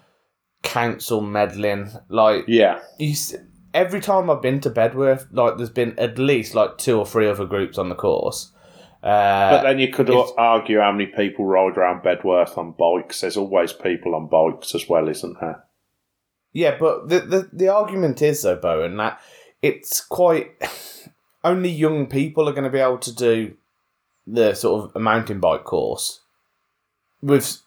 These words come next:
Speaker 1: somebody with, they're gonna have to have a little bit of fitness anyway, and they're gonna have to be in reasonable sort of shape in,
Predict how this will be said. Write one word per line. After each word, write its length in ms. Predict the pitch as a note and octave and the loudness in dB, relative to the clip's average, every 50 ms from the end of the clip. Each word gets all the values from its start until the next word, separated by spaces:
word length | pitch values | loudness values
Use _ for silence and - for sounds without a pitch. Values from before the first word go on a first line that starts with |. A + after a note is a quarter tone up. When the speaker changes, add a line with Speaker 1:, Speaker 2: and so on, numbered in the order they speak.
| _ _ - | _ _ -18
Speaker 1:
somebody 420 | B2 - - F3+ E3+ E3+ D#3+ D#3 | -16 -4 -2 0 0 2 0 0
with, 340 | D3 C#3 D3+ C#3 C#3 - - - - - - | 2 2 0 0 0 -4 -6 -12 -20 -6 -4
they're 100 | A#2+ B2+ | -2 0
gonna 140 | E3 E3 E3 | 2 2 2
have 140 | D#3+ D#3 | 0 0
to 60 | - D#3+ | 0 0
have 140 | D#3 D3+ | 0 2
a 40 | D#3 | 2
little 220 | D#3 F3+ F#3+ F#3+ F#3 | 2 2 2 2 2
bit 140 | F#3 F#3+ F3 | 2 0 -2
of 60 | E3+ | -2
fitness 320 | - - - - D3 C#3+ C3 | -2 -6 -4 -4 -4 0 0
anyway, 540 | A#2+ G#2+ F#2+ F2 E2 D#2 C#2+ D2+ F#2 A2 - _ _ _ _ _ _ _ _ _ _ | 0 0 0 -2 -2 -2 -2 -2 -4 -6 -10 _ _ _ _ _ _ _ _ _ _
and 480 | G#2+ A2+ A2+ A2 G#2+ G#2+ G#2 G2+ G2 - - | 0 0 0 0 -2 -6 -8 -10 -12 -14 -6
they're 160 | - A#2 A2+ | -2 0 0
gonna 160 | G#2+ A2 G#2 G#2 | 0 0 -2 -2
have 140 | G#2 - | -2 -4
to 80 | - G2+ | -8 -6
be 300 | - G#2+ G#2 G#2 G2+ F#2+ - - - B1+ - - | -4 -4 -4 -4 -6 -10 -10 -8 -8 -8 -6 -4
in 220 | - A2 A2+ A2 G#2+ | -2 -2 0 0 2
reasonable 480 | A#2 A#2 A2+ G#2 G#2 G#2+ G2 G2 G#2 | 2 2 2 0 -2 -4 -4 -2 -4
sort 260 | - - - - F#2 F#2 | -2 -2 -2 -2 -2 -2
of 40 | |
shape 400 | - - A2+ G2 G2 G2 - - - | 0 2 4 4 4 2 0 -4 -6
in, 200 | - G2+ G2+ F#2+ | -6 -4 -4 -4